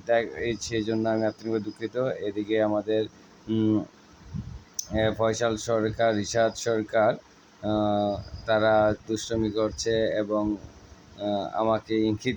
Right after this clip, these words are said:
করছে যাতে আমিও খাই। আহ, আসলে আমিও খেয়েছিলাম। এই যে একটা, আহ, ইয়ের মাঝখানে একটা দেখতে পাচ্ছেন ফ্যান, সুন্দর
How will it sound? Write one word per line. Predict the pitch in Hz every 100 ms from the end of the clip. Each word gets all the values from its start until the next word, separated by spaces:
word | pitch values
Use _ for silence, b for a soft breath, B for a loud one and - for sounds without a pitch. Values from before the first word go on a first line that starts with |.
| -
করছে | 110 95 110
যাতে | 107 110
আমিও | 107 104 107
খাই। | 104 113 101 110
আহ, | - - - - - 101 104
আসলে | 98 113 113 117 110 - - - - - -
আমিও | 104 110 113
খেয়েছিলাম। | 110 117 113 113 120 107 110
এই | 110
যে | 107
একটা, | 104 107
আহ, | 107 104 85 107
ইয়ের | 104 110 107 101
মাঝখানে | 107 - 113 110
একটা | 101 107
দেখতে | 107 -
পাচ্ছেন | 104 104 117 110
ফ্যান, | 104 107 107
সুন্দর | 107 104 101